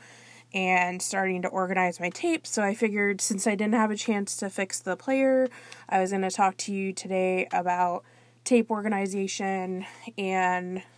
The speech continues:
most of these tips are gonna be from my perspective as a tape label, I guess you could say.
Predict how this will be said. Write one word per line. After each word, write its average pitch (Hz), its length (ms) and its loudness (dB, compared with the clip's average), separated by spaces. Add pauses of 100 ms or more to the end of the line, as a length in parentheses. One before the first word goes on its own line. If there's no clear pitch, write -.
(140)
most 269 320 2
of 339 60 0
these 302 180 2
tips 254 340 0
are 226 120 0
gonna 208 240 -2
be 202 340 0 (580)
from 202 440 4 (460)
my 202 280 2
perspective 196 960 -2
as 190 720 2 (360)
a 185 380 0 (1160)
tape 254 320 0
label, 359 380 4
I 359 100 6
guess 349 260 -2
you 339 60 2
could 349 220 -2
say. 320 460 0